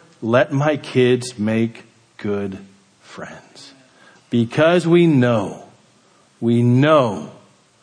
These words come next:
that bad company corrupts good morals. And our prayer is not just that we, that our kids will avoid the ones that are gonna pull them down completely, but we want,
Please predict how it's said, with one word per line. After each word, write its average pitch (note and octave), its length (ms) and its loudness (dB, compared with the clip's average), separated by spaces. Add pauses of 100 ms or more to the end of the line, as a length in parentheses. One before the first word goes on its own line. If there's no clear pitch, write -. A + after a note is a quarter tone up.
(400)
that F2 300 -10
bad D3 500 0 (200)
company G2+ 640 -6 (360)
corrupts A2 680 -6 (320)
good F#2+ 360 -10 (480)
morals. - 640 -18 (840)
And B2 120 0
our A#2+ 140 2
prayer G3 520 2
is D3+ 180 0
not D#3 420 0
just D3 420 2
that C3+ 160 2
we, C#3 220 2 (120)
that B2+ 140 0
our B2 140 2
kids D#3+ 400 2
will C3+ 180 2
avoid C#3+ 480 2
the C#3+ 80 0
ones C3+ 360 2
that C3 80 0
are - 20 -2
gonna A#2+ 160 2
pull C3+ 240 -2
them B2 180 2
down B2 280 0
completely, B2+ 500 0
but A#2 200 0 (520)
we G3 220 4
want, D3 500 0